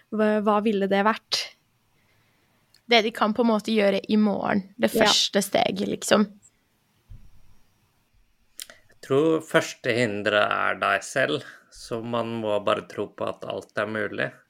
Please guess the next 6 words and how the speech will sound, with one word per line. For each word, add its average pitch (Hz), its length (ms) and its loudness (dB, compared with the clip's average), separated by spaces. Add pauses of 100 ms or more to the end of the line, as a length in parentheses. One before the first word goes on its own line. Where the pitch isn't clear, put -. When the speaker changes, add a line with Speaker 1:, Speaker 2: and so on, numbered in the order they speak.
(1400)
Speaker 3:
til 107 200 0
det 107 100 0
motsatte 104 560 -6
er 110 160 -2
bevisst. 117 580 -6 (160)
<laughs> - 640 0